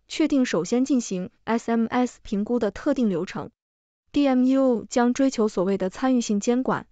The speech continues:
这是英国立法者认为可以使英国在欧洲和美国的监管之间找到一个中间道路的工具。根据C M A的说法，该法案解决了传统竞争法在保持数字市场竞争和对未来创新者开放方面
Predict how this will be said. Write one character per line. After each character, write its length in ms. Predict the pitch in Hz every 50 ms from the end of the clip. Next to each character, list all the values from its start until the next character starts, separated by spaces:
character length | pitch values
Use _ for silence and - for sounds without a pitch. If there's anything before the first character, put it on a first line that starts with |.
| _ _ _ _ _ _ _
这 100 | - 302
是 160 | 294 - 285 269
英 140 | 294 311
国 120 | 311 254 247
立 140 | 254 269 254
法 160 | - 196 226
者 100 | - 202
认 220 | 185 202 196 185
为 260 | 175 165 160 170 - - _ _ _
可 140 | - 240
以 80 | 240 247
使 180 | 247 - 196 185
英 220 | 214 247 269 277
国 160 | - 202 196
在 180 | 202 240 220 214
欧 220 | - - 254 262
洲 180 | - 285 277 277
和 160 | - - 220
美 160 | 220 202 165
国 140 | - 170 180
的 80 | 208 202
监 180 | - 240 240
管 160 | 240 214 165
之 140 | 180 - 196
间 300 | - - 220 214 220 240 - _ _ -
找 140 | - 180 165
到 100 | 185 190
一 80 | 190
个 100 | 190 220
中 220 | 220 - 262 262 262
间 180 | 285 285 285
道 140 | 302 285 247
路 100 | 220 202
的 80 | 175 -
工 220 | - 196 196 202
具。 180 | - - 196 - _ _ _ _ _ _ _ _ _ _ _ _
根 180 | - 285 285 285
据 200 | - 285 254 247
C 220 | - - 277 269
M 160 | 262 254 262 247
A 180 | 269 285 269
的 80 | 247 214
说 200 | - - 202 208
法， 260 | - 185 156 - - _ _ _ _ _ -
该 140 | 285 285
法 140 | 285 - 220
案 180 | 196 208 214 214
解 160 | - 208 185
决 140 | - 196 196
了 100 | 214 214
传 240 | - - 214 202 240
统 180 | 262 240 208
竞 180 | 202 - 233 233
争 180 | 262 269 285
法 280 | 285 - 196 147 - - _ _ _
在 160 | - 254 233
保 180 | - - - -
持 200 | - - 196 208
数 240 | - - 311 285
字 140 | 254 - 240
市 140 | 220 - 269
场 200 | - 226 170 185
竞 180 | - 240 220 220
争 280 | - 254 262 269 269 - _ _ _ _ _
和 200 | _ - 269 269
对 160 | 220 277 262
未 160 | 262 311 294
来 160 | 240 208 202
创 240 | 220 - - 247 233
新 160 | - 262 262
者 160 | 262 - 170 -
开 200 | - - 247 254
放 200 | - 311 254 226
方 160 | - 196 190
面 240 | 196 202 185 -